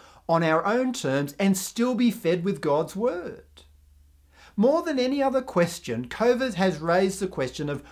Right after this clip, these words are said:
why we gather as a church and whether that's really important. Do we have to gather? Is it essential?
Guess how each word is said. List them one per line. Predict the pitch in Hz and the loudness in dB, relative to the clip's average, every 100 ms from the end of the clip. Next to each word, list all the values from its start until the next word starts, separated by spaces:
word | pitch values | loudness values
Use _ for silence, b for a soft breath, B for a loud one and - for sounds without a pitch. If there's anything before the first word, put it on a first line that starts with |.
| B | B
why | 147 165 214 254 | 0 2 4 2
we | 233 233 | 2 -2
gather | 156 190 214 220 196 | -2 -2 -2 0 0
as | 139 | 0
a | 139 | -4
church | - 285 262 135 - - B B | -6 -4 0 0 -2 -10 B B
and | 214 220 | -2 2
whether | 240 254 254 | 4 4 4
that's | 208 208 - | 2 -4 -2
really | 190 190 180 | 2 4 4
important. | 180 175 180 160 135 | 2 -2 -2 -2 -4
Do | 247 294 | -4 -2
we | 262 | -2
have | 175 302 359 - | 0 0 -2 -2
to | 294 | -2
gather? | 175 135 120 101 - _ b b | 0 0 0 -6 -10 _ b b
Is | 269 269 | -4 -2
it | 302 | -2
essential? | 294 233 - 277 254 - 123 117 | -2 -4 -4 -4 -4 -8 -10 -12